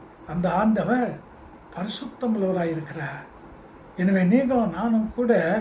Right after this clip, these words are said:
இந்த உலக வாழ்க்கையில நம்முடைய ஆண்டவரைப் போல, பரலோகத்தின் தேவனைப் போல பரிசுத்தமுள்ள பிள்ளைகளாக இருக்க வேண்டும். இதைத்தான் நம்முடைய அப்போஸ்தலனாகிய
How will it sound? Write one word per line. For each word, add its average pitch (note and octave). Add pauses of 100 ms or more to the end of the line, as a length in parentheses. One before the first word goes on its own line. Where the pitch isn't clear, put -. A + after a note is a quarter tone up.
(460)
இந்த F3+
உலக A3
வாழ்க்கையில F#3 (640)
நம்முடைய F#3+
ஆண்டவரைப் A3+
போல, G3
பரலோகத்தின் A3
தேவனைப் G3
போல F3+ (420)
பரிசுத்தமுள்ள G3
பிள்ளைகளாக E3
இருக்க D3+
வேண்டும். D3 (1600)
இதைத்தான் A3+ (380)
நம்முடைய G3 (1300)
அப்போஸ்தலனாகிய G#3